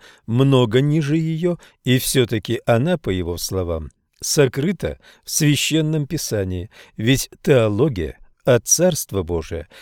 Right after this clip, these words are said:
которое учитель наш Иисус Христос провозгласил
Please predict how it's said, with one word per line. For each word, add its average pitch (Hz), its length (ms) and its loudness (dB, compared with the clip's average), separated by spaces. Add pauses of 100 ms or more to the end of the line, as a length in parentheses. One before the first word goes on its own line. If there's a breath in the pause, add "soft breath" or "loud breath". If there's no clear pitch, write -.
(160 loud breath)
которое 131 480 6
учитель 127 560 0
наш 110 320 0
Иисус 110 580 -2
Христос - 680 -2 (360 loud breath)
провозгласил 143 920 2